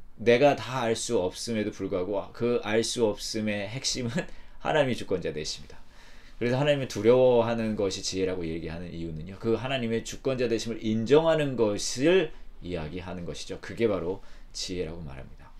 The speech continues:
우리 삶도 마찬가지입니다. 우리도 역시 우리 삶 속에서 끊임없이 깨달음을 얻으려고 합니다.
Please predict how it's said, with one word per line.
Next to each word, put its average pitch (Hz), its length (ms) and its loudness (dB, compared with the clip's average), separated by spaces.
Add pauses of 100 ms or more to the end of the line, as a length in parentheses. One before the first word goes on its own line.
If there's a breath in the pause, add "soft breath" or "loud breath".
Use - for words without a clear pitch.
(420 loud breath)
우리 127 140 2
삶도 151 240 2
마찬가지입니다. 87 840 0
우리도 120 300 0
역시 104 400 2
우리 101 160 -2
삶 113 180 -4
속에서 104 320 -4
끊임없이 156 500 0
깨달음을 196 460 4
얻으려고 82 420 -2
합니다. 71 380 -12